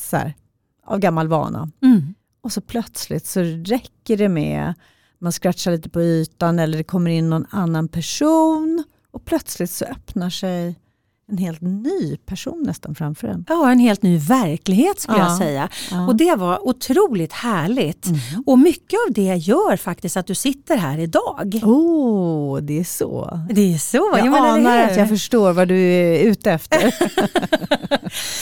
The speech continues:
Speaker 2: Det här var ju då en otroligt härlig tjejmiddag där vi pratade livet och vi pratade attraktionslagen, vi pratade yoga, vi pratade otroligt mycket mellan himmel och jord
Speaker 1: Mm.
Speaker 2: naturligtvis, men framför allt balansen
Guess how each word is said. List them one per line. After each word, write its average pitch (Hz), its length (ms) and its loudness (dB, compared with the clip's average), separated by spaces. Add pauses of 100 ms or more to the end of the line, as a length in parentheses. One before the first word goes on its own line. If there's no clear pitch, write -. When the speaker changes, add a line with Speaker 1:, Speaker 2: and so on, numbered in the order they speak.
(200)
Speaker 2:
Det 311 60 2
här 339 280 4
var 311 120 4
ju 277 120 2
då 214 200 2
en 220 280 0
otroligt 247 640 0
härlig 180 340 -2
tjejmiddag 170 500 -4
där 185 120 -4
vi 190 120 0
pratade 175 480 -4
livet 226 600 0
och 170 100 -4
vi 165 80 -4
pratade 165 640 -6 (440)
attraktionslagen, 196 1040 0
vi 180 80 -2
pratade 170 680 -4 (280)
yoga, 190 640 4
vi 185 120 -2
pratade 190 580 -2
otroligt 247 580 -2
mycket 185 480 -2 (140)
mellan 190 320 -2
himmel 175 340 2
och 175 60 0
jord 202 380 -2
Speaker 1:
Mm. 165 160 0
Speaker 2:
naturligtvis, 165 520 -2
men 214 120 0
framför 285 340 -2
allt 196 320 -6
balansen 311 1080 -2